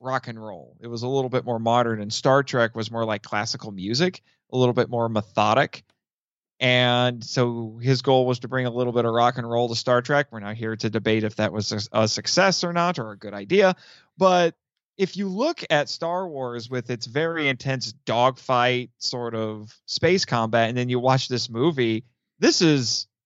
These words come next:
you know, it, the f-, the initial battles that we get is old time naval right here.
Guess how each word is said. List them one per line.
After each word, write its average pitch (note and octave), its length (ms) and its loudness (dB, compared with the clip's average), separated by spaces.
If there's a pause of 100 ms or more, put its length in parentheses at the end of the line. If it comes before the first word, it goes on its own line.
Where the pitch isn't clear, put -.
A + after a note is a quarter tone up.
(840)
you D#3 100 -6
know, - 60 -10
it, D3 120 -10 (380)
the E3 120 4
f-, - 240 -10 (120)
the D#3 160 4
initial G#3 420 2
battles C3 540 0
that A#2+ 240 -2
we B2+ 140 -6
get A#2+ 500 -2
is B2 480 -2 (320)
old D#3+ 180 -2
time B2+ 540 0 (240)
naval C#3 480 -2 (460)
right B2 200 -2
here. A#2 320 -4